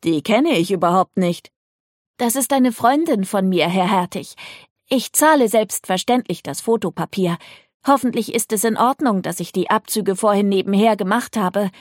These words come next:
Und zur Sicherheit schob sie hinterher, „In meiner Pause, bevor ich Ihnen einen Kaffee holen gegangen bin.“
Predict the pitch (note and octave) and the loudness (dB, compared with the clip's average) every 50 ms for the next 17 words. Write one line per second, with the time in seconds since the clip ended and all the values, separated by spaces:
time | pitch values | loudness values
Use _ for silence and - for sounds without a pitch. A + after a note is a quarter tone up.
0 | - _ _ _ _ _ _ _ _ _ _ _ _ - A3+ A3 A3 - - A#3 | -20 _ _ _ _ _ _ _ _ _ _ _ _ -6 -4 -4 -4 -2 -4 -4
1 | A3 C4+ D4 - E4 D4+ D4 C4+ B3+ - - B3+ A#3+ - - - B3 A3+ A3 A3 | -2 -2 -4 -2 -2 -2 -2 -2 -2 -4 -4 -6 -6 -8 -4 -2 0 0 2 2
2 | A3 A3+ A3 A3+ A#3+ A#3 A3+ A3 G3+ - - - - - _ _ _ - C4+ C4+ | 0 0 2 2 4 4 4 2 0 -4 -12 -20 -20 -20 _ _ _ 0 2 4
3 | C#4+ C#4+ C#4+ C#4+ C#4+ C4+ - C4+ C#4+ C#4 C4 - - F3+ F3 _ _ _ _ _ | 4 6 6 4 4 2 2 4 4 4 4 2 -2 -6 -8 _ _ _ _ _
4 | _ _ _ - B3 G#3+ - C4+ B3+ A#3 G3+ - - A3 A3 G#3+ G#3 - G3 F#3+ | _ _ _ -8 -4 0 2 4 4 4 2 2 2 2 2 2 2 0 0 0
5 | F#3 F3+ F3+ - A#3 B3 A#3+ - G3+ F3+ G3 F#3+ D3+ E3 F#3 F3+ F#3 F3+ - F#3 | 0 0 0 0 0 0 2 2 0 0 2 2 0 0 0 0 -2 0 0 0
6 | F#3 F#3 F3+ F#3 F#3+ F#3+ F#3+ F#3 | 0 0 0 0 -2 -2 -4 -6